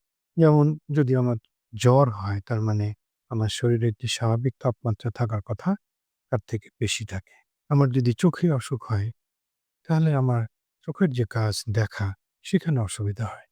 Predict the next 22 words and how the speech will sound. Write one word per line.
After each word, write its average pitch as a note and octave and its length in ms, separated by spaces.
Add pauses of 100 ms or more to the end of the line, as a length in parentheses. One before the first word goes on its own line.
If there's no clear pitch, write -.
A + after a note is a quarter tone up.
(220)
মুনাফিকদের D3 600 (300)
ক্ষেত্রে - 380 (180)
আমরা A2+ 260
যেটা A2 220
দেখলাম G#2+ 440 (100)
সেটা G#2+ 320
হচ্ছে A#2+ 300 (540)
যে C3+ 80
এদের D3+ 320 (160)
অন্তরে C3+ 500
যে B2+ 160
অসুখ, A2+ 460 (300)
আচ্ছা, D#3 200
আল্লাহ C#3 160
তাআলার C3 200
সৃষ্টি - 320
প্রত্যেকটা - 500
মানুষের A#2 440
অন্তরকে A#2+ 640
তৈরি A#2+ 280
করা A#2 220
হয়েছে A2 400